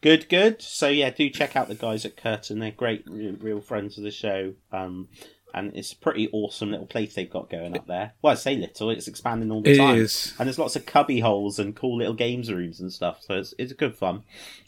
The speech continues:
Speaker 1: Um,
Speaker 2: And they've,
Speaker 1: yeah,
Speaker 2: they,
Speaker 1: so
Speaker 2: uh, very kindly support our, um,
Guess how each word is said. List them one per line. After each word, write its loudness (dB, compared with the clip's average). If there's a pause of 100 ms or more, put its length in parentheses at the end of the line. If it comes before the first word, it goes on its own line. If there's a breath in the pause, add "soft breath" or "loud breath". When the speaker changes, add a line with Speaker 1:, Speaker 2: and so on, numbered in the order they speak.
Speaker 1:
Um, 10
Speaker 2:
And 6
they've, 10
Speaker 1:
yeah, 8
Speaker 2:
they, 10
Speaker 1:
so 10
Speaker 2:
uh, 0
very 10
kindly 6
support 2 (100)
our, 2 (120)
um, 0